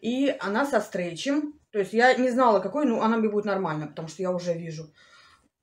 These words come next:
В районе трехсот рублей стоит. Вообще классная футболка. Вот прямо я ее, я сейчас ее трогаю, она вообще классная.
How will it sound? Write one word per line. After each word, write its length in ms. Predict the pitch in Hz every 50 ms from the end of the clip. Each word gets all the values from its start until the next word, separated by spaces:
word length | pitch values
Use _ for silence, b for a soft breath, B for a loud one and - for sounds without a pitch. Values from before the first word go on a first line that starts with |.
| _ _ _ _ _ _
В 100 | - 196
районе 240 | 202 220 226 254 262 233
трехсот 340 | 262 220 - - 226 220
рублей 260 | 226 220 190 185 170 156
стоит. 380 | 151 - 185 170 156 151 151
Вообще 240 | 180 185 185 208 202
классная 340 | 190 190 170 160 - 175 156
футболка. 360 | - 180 160 160 170 165 160
Вот 80 | 185 156
прямо 200 | 220 226 208 196
я 80 | 190
ее, 240 | 185 185 170 165 - -
я 280 | 185 185 202 208 196
сейчас 320 | 185 - - 220 185 170 -
ее 140 | 185 175 180
трогаю, 300 | 254 339 381 277 226 180
она 100 | 180 196
вообще 240 | 185 - - 208
классная. 580 | 202 190 170 156 147 151 - 156 143 139 147